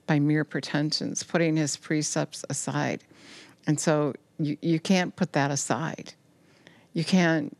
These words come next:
take on the enemy's thought and think, "Oh, I'm not good enough." 'Cause that's what we do. He's like, "You can't do that. You're not good, uh,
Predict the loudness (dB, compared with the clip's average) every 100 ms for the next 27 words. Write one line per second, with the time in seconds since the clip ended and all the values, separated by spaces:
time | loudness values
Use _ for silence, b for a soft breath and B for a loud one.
0 | _ 0 2 4 2 2 2 4 4 2
1 | 0 -2 0 -2 -2 0 2 2 0 -2
2 | -2 0 -2 -4 -12 -20 _ _ -16 -4
3 | -2 0 -2 -2 -2 -2 -4 -8 _ _
4 | _ B B B B 0 2 0 0 2
5 | 2 2 0 2 2 2 0 2 2 0
6 | -2 -2 -4